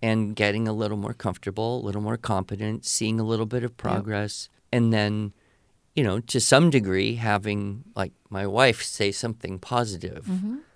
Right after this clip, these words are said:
Speaker 1: or just looking in the mirror and feeling
Speaker 2: Yeah.
Speaker 1: a little better.
Speaker 2: Yeah.
Speaker 1: A-, and and it's small steps of motivational increase.
Speaker 2: Yep, yep.
Speaker 1: And so I think that's what, you know, we've understood our system works
Speaker 2: Yep,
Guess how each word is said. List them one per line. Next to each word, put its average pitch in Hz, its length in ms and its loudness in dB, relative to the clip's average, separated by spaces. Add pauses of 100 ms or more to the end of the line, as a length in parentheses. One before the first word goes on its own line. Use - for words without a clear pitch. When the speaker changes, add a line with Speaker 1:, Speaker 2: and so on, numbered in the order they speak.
(140)
Speaker 1:
or 95 380 -4 (200)
just - 260 -4 (400)
looking 113 340 -2
in 95 100 -4
the 101 60 -2
mirror 120 280 4
and 98 160 -6
feeling 104 360 0
Speaker 2:
Yeah. 98 60 0
Speaker 1:
a - 20 -2
little 101 220 -6
better. 107 480 4
Speaker 2:
Yeah. 240 340 -8 (260)
Speaker 1:
A-, 120 240 0
and 110 340 -2 (520)
and 120 140 2
it's - 180 -4
small 147 680 8
steps - 760 -4 (220)
of 104 120 -2
motivational 95 920 -2
increase. - 720 -10
Speaker 2:
Yep, 170 220 -6 (240)
yep. 165 220 -6 (280)
Speaker 1:
And 101 240 -6
so 95 420 -2 (400)
I 113 60 -4
think 117 240 0
that's 151 340 2
what, 95 180 2 (260)
you 107 120 -2
know, 87 200 -6
we've 104 340 -6 (340)
understood 120 640 2
our 113 120 2
system 135 460 -2
works 170 380 -4
Speaker 2:
Yep, 185 220 -4